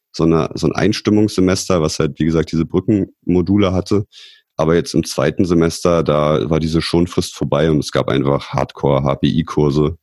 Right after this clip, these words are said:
Ähm, also ich hab zum Beispiel, äh, Deep Learning belegt und das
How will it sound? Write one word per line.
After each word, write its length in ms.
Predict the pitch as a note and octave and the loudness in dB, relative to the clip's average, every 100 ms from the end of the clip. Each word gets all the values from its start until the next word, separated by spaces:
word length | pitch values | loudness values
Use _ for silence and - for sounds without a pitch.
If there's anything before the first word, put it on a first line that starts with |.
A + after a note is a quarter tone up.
| - | -4
Ähm, 300 | C2+ C#2 D2 | -2 0 -2
also 160 | - C2+ | -2 -2
ich 120 | C#2 | -2
hab 140 | D#2 - | -4 0
zum 120 | D2 | 0
Beispiel, 400 | C#2+ - D2+ D2 _ - - _ _ _ | 0 0 -2 -2 _ -20 -20 _ _ _
äh, 240 | D2+ C#2 C2 | -2 0 0
Deep 220 | E2 - | -2 0
Learning 420 | D#2+ F2 F#2+ F#2 | 2 2 2 2
belegt 540 | E2 D#2 E2 - - _ _ _ _ | 2 2 0 -4 -18 _ _ _ _
und 560 | - D#2 D#2 D2 - - _ - | -2 2 2 -2 -10 -16 _ -4
das 380 | D2+ - - | -2 -4 -10